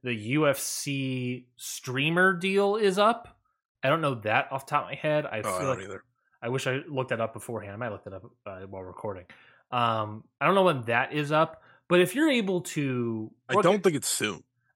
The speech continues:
Speaker 1: I don't think it's soon either. But if you can try to, at some point,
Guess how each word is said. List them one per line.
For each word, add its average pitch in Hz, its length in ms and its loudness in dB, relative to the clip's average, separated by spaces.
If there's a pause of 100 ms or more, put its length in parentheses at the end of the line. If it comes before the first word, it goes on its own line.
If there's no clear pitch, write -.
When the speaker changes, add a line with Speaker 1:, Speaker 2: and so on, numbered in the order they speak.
Speaker 1:
I 165 100 4
don't 247 340 4
think 233 220 0
it's 185 140 -4
soon 170 320 -2
either. 110 500 -4 (340)
But 156 140 0
if 170 160 2
you 190 220 -2
can 240 340 -4
try 175 520 4
to, 165 340 -2
at 139 160 -4
some 160 400 0
point, 151 420 -2